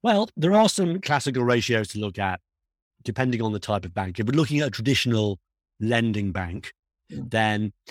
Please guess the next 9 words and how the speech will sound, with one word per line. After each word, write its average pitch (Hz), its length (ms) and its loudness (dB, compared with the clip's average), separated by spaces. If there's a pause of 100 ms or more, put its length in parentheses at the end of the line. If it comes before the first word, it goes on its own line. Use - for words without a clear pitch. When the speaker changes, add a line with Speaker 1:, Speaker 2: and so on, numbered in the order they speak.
(160)
Speaker 1:
the 110 80 0
net 123 260 2
interest 117 420 2
margin 107 520 0 (680)
is 107 420 0
the 101 80 -8
spread 107 580 0 (120)
they 107 180 -4
earn 110 400 0